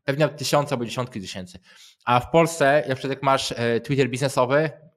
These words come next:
nie masz nikogo. Jesteś tylko ty, ja, Mireczek i ludzie sobie czytają. Więc to jest o tyle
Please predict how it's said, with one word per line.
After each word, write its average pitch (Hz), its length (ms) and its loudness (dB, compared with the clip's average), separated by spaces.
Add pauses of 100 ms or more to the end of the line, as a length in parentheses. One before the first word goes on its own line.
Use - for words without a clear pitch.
(120)
nie 170 140 2
masz 220 180 2
nikogo. 120 540 0 (400)
Jesteś 151 240 2
tylko 233 160 0
ty, 120 420 2
ja, 143 180 4
Mireczek 120 440 -2
i 156 40 -2
ludzie 175 260 -4
sobie 165 180 -10
czytają. 98 400 -6 (340)
Więc 120 160 -8
to 151 60 2
jest 147 120 0
o 139 40 -12
tyle 131 440 2